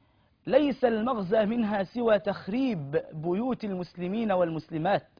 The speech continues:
وأن نرى الأطفال مشردين في هذه الحياة،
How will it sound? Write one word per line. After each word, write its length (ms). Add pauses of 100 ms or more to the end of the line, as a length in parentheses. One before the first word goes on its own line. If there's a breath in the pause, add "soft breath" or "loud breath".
(720 soft breath)
وأن 500
نرى 200
الأطفال 680
مشردين 680
في 220
هذه 340
الحياة، 460